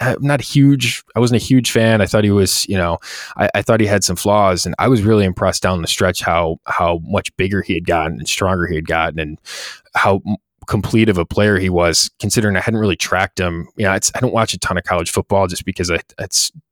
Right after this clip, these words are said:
uh, there's just so much pro football <laughs> that I have to, um, you know, do and, and those sorts of things. It just, it's just a question of time. But Dobbins is a guy that really jumped off the page. And if he's gonna be a running back, I mean, in a normal year, I mean,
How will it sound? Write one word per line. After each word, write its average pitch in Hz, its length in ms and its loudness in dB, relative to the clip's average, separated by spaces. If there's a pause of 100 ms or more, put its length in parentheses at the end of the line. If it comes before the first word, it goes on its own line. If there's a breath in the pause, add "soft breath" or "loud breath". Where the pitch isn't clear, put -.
(120)
uh, 69 160 -4
there's 92 300 -2
just - 300 -2 (160)
so - 240 0
much 95 300 -2
pro 92 160 2
football 113 380 2
<laughs> - 40 0
that 107 100 -2
I 104 40 0
have 104 180 0
to, 113 120 2 (540 loud breath)
um, 92 600 2
you 104 100 -2
know, 95 100 4
do 95 360 2
and, 90 200 -2
and 90 140 -2
those 101 160 2
sorts 98 200 0
of 90 60 -6
things. 87 200 0
It 87 60 0
just, - 300 -4
it's 95 80 -4
just - 160 -2
a 95 60 -4
question - 320 -2
of - 80 -8
time. 92 400 -2
But 92 240 0 (260)
Dobbins 110 360 2
is 90 160 0
a 90 60 0
guy 85 220 0
that 85 220 -4
really 92 220 0
jumped 90 260 -2
off 85 140 0
the - 100 -8
page. 107 340 0
And 82 80 -4
if - 80 -10
he's 127 180 2
gonna 120 160 2
be 87 160 0
a 78 40 2
running 87 280 -2
back, 80 400 -2 (440 loud breath)
I - 60 0
mean, 120 140 4
in 110 100 4
a 101 60 4
normal 113 440 4
year, 85 640 2 (140)
I 90 340 -2
mean, 92 400 0